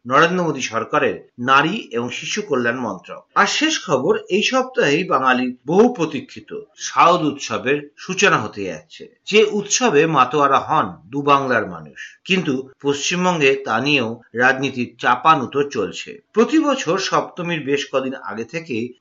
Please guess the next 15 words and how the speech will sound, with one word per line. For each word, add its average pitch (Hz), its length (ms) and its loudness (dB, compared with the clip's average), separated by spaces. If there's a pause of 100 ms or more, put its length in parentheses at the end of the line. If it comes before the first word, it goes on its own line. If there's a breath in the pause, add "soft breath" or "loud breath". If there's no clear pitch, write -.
কলকাতা 202 460 -2
সহ 160 400 -6
শহরতলির 117 800 -6 (140)
পুজো 175 640 -2
উদ্বোধন 160 500 -2
করেন 127 380 -2 (120)
মুখ্যমন্ত্রী 143 580 -6
মমতা 135 380 0
বন্দ্যোপাধ্যায়। 90 680 -16 (240)
এবছর 117 600 0 (220 loud breath)
স্পেন 196 420 2
থেকে 202 280 -4
বাণিজ্য 131 460 -2
সফর 123 300 -8
সেরে 139 500 -2